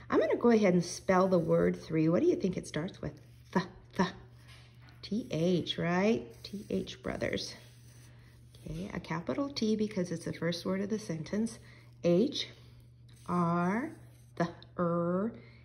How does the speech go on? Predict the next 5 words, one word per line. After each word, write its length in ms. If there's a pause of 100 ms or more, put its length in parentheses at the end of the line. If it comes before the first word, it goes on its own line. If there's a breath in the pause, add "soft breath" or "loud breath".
(180 loud breath)
E. 680 (600)
And 120
when 140
you 100
have 280